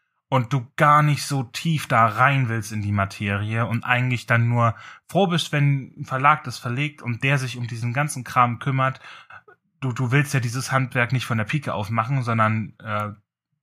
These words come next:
du hast einfach nur eine Geschichte geschrieben und möchtest, dass die ihren Weg in die Welt rausfindet.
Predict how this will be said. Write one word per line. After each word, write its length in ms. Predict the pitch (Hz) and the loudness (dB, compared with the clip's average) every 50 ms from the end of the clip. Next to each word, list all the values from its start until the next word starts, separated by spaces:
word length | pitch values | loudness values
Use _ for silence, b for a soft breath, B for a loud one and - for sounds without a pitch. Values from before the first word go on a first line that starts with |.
| _ _ | _ _
du 120 | - 127 131 | -2 0 0
hast 140 | 139 139 147 | 0 0 0
einfach 180 | 143 143 147 | -2 0 2
nur 140 | 143 143 143 | 4 4 4
eine 140 | 139 143 139 | 4 2 0
Geschichte 360 | 147 143 - - - - 139 | -2 -6 -8 -12 -12 -12 -10
geschrieben 380 | 123 117 - - - 123 131 131 | -8 -8 -6 -6 -6 -4 -4 -2
und 60 | 120 | -2
möchtest, 360 | 120 127 - - 127 120 - - | -2 -2 -4 -6 -8 -8 -6 -6
dass 120 | 120 - | -8 -6
die 240 | - 131 123 117 117 b b b b b b b _ _ _ | -4 -4 -6 -6 -8 b b b b b b b _ _ _
ihren 240 | - 131 123 123 117 | 0 2 2 4 2
Weg 160 | 127 131 - | 0 -2 -2
in 120 | 127 113 110 | -2 -2 -2
die 120 | 110 110 | 0 0
Welt 220 | 123 131 131 - - | 0 0 0 0 0
rausfindet. 1040 | 98 98 101 - - - 110 113 - - - - 107 107 110 117 117 - - | -2 -2 -2 -4 -10 -16 -18 -18 -18 -18 -10 -6 -4 -2 -2 -2 -4 -4 -10